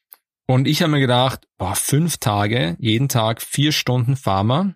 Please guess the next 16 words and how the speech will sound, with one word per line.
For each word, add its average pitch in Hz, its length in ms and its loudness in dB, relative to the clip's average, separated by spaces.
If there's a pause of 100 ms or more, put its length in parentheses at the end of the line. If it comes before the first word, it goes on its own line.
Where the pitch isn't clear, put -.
(140)
Mittwoch, 160 540 0
Donnerstag 131 580 0
werde 123 160 2
ich - 80 -2
wahrscheinlich 123 320 0
schon 123 160 -2
ziemlich 151 440 0
kaputt - 400 -2
sein. - 340 -4 (320)
Und 123 100 2
ich 117 140 0
war 123 140 4
nicht 147 200 0
Mittwoch 135 300 0
oder 120 120 0
Donnerstag 131 560 -2